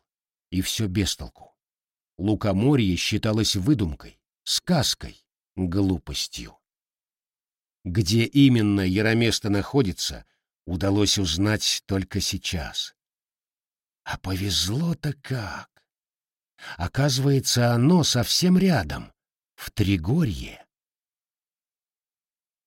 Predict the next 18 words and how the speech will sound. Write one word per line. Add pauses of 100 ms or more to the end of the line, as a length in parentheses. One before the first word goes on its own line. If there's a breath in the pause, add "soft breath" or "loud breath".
(280)
Огнегор
торопливо
пробежался
глазами
по
сделанным
записям (500)
и
повелительно
взмахнул
рукой. (960)
Тут
же
перед
ним (640)
опустился
огромный
свиток